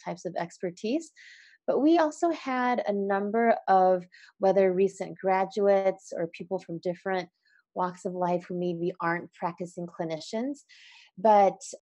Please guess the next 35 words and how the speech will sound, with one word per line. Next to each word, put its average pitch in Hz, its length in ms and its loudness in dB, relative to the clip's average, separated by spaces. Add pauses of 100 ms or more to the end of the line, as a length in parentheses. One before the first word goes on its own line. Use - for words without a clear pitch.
(260)
expertise 277 840 0
is 190 200 -2
not 185 340 0
about 175 560 2
just - 460 -8
knowledge, 175 880 -2 (320)
formal 202 380 0
knowledge 202 500 0
and 170 160 -10
clinical 185 420 -4
experience. 180 640 -6
It's 170 200 -10
also 190 320 -4
about 190 300 -4
life 160 340 -6
experience 165 800 -6 (460)
and, 170 460 -2
and 170 180 -4
what 170 240 2
each 185 200 -4
of 170 120 0
us 165 220 4
has 165 120 -6
gone 160 400 -4
through. 214 380 2 (440)
And 185 160 -6
so 190 200 4
I'm 185 300 0
just 208 240 -6
really 226 260 2
grateful 185 640 2
that 165 360 4
you 170 380 0
were 156 200 0
willing 214 460 4